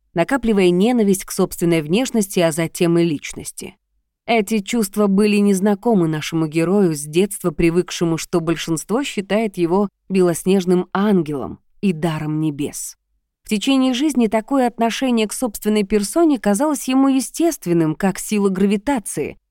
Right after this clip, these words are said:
Иного он не ведал, предполагая, что так все и должно быть, а это, без сомнений, не самым лучшим образом отразилось на его характере и поведении,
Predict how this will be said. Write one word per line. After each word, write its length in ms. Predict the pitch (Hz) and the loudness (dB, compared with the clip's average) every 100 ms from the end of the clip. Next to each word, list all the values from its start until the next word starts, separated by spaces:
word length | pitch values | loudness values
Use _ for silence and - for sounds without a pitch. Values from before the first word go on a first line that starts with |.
| _ - | _ -2
Иного 440 | 302 277 269 233 - | 4 6 4 2 2
он 260 | 240 233 | 2 4
не 140 | 240 262 | 4 4
ведал, 480 | 208 151 131 117 131 - | 4 2 -2 -12 -12 -2
предполагая, 800 | 185 170 175 170 160 170 165 160 | 0 2 2 2 0 0 2 0
что 320 | - 175 165 | -2 0 0
так 360 | - 175 165 | 0 -4 -4
все 180 | - 185 | -2 2
и 140 | 170 165 | 2 2
должно 420 | 175 175 185 302 | 0 0 0 0
быть, 300 | 202 - - _ _ | 0 -4 -10 _ _
а 100 | 175 | 0
это, 260 | 240 370 370 | 0 2 2
без 240 | 254 240 | 2 -2
сомнений, 640 | - 220 214 226 320 349 320 | 0 2 4 4 6 6 6
не 200 | 262 226 | 6 2
самым 420 | - 240 302 247 | 0 0 2 2
лучшим 440 | 196 180 - 175 | 2 0 0 0
образом 560 | - 226 220 220 202 202 | 2 0 2 0 2 2
отразилось 640 | 175 185 185 160 180 175 - | 0 0 0 2 2 2 2
на 80 | |
его 200 | 180 165 | 2 2
характере 600 | 165 165 175 170 - 180 | 0 0 -2 -2 -2 0
и 40 | 165 | 0
поведении, 760 | 180 170 175 165 147 135 113 | 0 0 0 0 -2 -4 -10